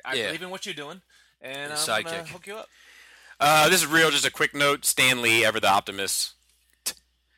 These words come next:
Speaker 3: he recently said, um, "One day we'll see X-Men back in Marvel."
Speaker 2: Yeah, oh, yeah, yeah.
Speaker 3: Mm, no, not gonna be today. May not be
Speaker 1: People taking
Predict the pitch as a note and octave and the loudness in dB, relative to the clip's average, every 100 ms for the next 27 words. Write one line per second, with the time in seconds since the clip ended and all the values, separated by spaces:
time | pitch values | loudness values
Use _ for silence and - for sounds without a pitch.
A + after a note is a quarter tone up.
0 | _ - A#2+ A#2 A#2 A2 G#2 - G#2+ G2+ | _ -8 -6 -2 -2 -4 -4 -2 0 0
1 | G2 F#2 F#2 F2+ F2+ F2+ _ _ _ _ | 0 -4 -6 -10 -16 -20 _ _ _ _
2 | _ _ _ _ _ _ _ E3 F3+ D3+ | _ _ _ _ _ _ _ -6 0 0
3 | B2+ A#2 G2+ F2 - F2 D#2+ D#2+ C#2 C2+ | 0 -4 -4 -4 -6 -12 -14 -14 -20 -20
4 | D#2+ _ _ _ _ _ - - G2+ F2+ | -20 _ _ _ _ _ -18 -10 -10 -10
5 | F2 E2+ - _ _ B2 B2 _ B2 D3 | -12 -16 -18 _ _ -18 -18 _ -4 0
6 | D3+ D#3+ D#3 D3+ C3+ A#2 A2 - _ _ | 0 2 2 4 4 4 2 -2 _ _
7 | - A#2 A2+ G#3+ G#3 | -6 -2 0 0 -2